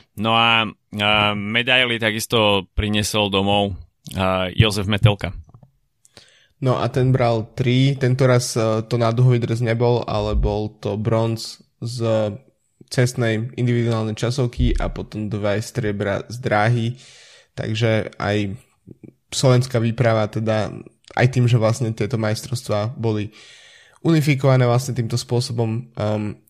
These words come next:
Speaker 2: z-, zdraví cyklisti aj paracyklisti a v-, myslím si, že to, um, pre, pre váhu t-, toho počtu medailí, um, je pre nás len dobré, <laughs> že,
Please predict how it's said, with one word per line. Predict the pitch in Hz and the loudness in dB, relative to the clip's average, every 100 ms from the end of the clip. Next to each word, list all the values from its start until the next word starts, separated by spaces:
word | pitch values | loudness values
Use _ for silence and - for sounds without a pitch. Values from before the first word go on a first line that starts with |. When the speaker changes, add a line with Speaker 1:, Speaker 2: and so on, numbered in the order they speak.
| _ _ | _ _
Speaker 2:
z-, | - 104 - | -14 -14 -10
zdraví | 117 117 123 147 | -6 2 2 2
cyklisti | - 127 120 - 101 | -2 -4 -4 -4 -6
aj | - 104 101 | -2 -4 -2
paracyklisti | 110 107 107 104 113 117 - 107 - | 0 0 -2 -6 -6 -8 -8 -10 -8
a | - 101 98 | -6 -6 -6
v-, | 98 110 101 95 90 - _ _ _ _ _ _ - | -6 -4 -4 -4 -6 -10 _ _ _ _ _ _ -8
myslím | 117 113 117 | -6 -4 -6
si, | 110 | -6
že | 110 123 | -2 -2
to, | 107 104 107 - | 0 0 -2 -6
um, | - 104 104 104 104 107 | -10 -6 -4 -4 -6 -6
pre, | 110 123 135 135 | 0 0 2 0
pre | 123 117 107 113 - _ - | 0 0 0 -2 -8 _ -4
váhu | 117 113 120 110 | 2 6 6 4
t-, | - - _ _ _ - | -4 -16 _ _ _ -4
toho | 127 120 | 0 0
počtu | 127 131 127 | 0 0 0
medailí, | 120 113 110 110 120 | 2 4 2 2 -2
um, | - 107 101 82 - 127 | -2 -4 -4 -6 -8 -12
je | - 107 | -4 -4
pre | - 104 | 0 0
nás | 101 | 0
len | 110 104 | -2 -2
dobré, | 98 107 117 | -2 2 4
<laughs> | |
že, | 120 | 6